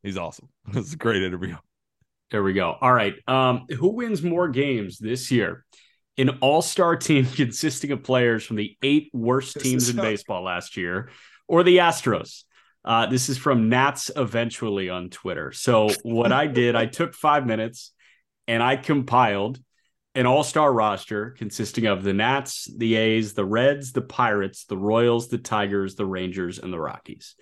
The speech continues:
Speaker 2: So tell me if this team that I just constructed beats the Houston Astros in a seven-game series.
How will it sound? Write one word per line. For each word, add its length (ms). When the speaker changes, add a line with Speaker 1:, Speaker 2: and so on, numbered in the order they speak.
Speaker 2:
So 160
tell 320
me 220
if 160
this 200
team 280
that 120
I 140
just 220
constructed 680
beats 440
the 160
Houston 340
Astros 440
in 80
a 40
seven-game 480
series. 420